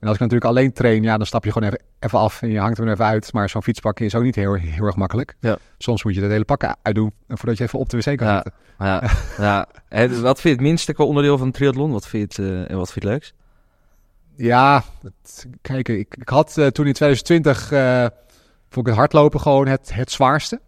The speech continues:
Speaker 2: Hm.
Speaker 1: Alleen nu ren ik zoveel van dat ik daar wel gewoon vertrouwen in heb.
Speaker 2: Hm.
Speaker 1: Fietsen vind ik meer gewoon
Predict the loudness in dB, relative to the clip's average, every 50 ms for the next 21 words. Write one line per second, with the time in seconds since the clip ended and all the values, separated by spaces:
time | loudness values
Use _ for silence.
0 | _ _ _ -10 -10 -10 -10 -12 _ _ _ _ _ _ _ _ -20 -20 _ _
1 | _ -2 0 2 4 6 6 6 6 6 6 6 4 4 2 2 0 4 6 6
2 | 6 6 4 4 2 4 4 4 2 0 -2 -2 -2 -2 0 2 2 2 2 2
3 | 0 0 0 0 0 0 -2 -6 -10 -12 -2 0 2 2 2 0 -2 -4 -6 -4
4 | -2 0 0 0 0 -2 -8 -8 _ _ -10 -10 -10 -4 _ -2 -2 -2 -2 -4
5 | -2 -2 -2 0 0 0 0 0 0 0 2 2 2 2 2 0 -2